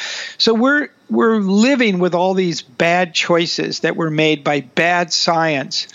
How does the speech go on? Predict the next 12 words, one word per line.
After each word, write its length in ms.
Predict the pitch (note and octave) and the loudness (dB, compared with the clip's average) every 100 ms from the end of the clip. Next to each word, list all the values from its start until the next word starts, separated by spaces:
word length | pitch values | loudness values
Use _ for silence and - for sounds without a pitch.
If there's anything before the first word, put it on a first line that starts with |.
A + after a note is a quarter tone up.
| - - - _ | -20 -20 -20 _
in 100 | D#3+ | -2
the 100 | D3+ | -2
fifties, 500 | - F3+ F3 E3+ D3 | 2 0 2 -2 0
sixties, 500 | - D#3+ - D3 - | 0 -2 -2 -2 -2
and 140 | D3 C3+ | -2 -2
seventies, 680 | - D#3 D#3 C#3 - C3+ | 0 0 -2 -2 -4 -4
and 200 | - D3+ | -4 0
they're 100 | D3+ | 0
kind 240 | D3 F3 E3 | 0 0 0
of 100 | C3+ | -4
haunting 580 | - F3+ F3+ E3+ D#3 C3+ | -2 0 0 -2 -4 -2
us. 260 | C#3+ - | -4 -6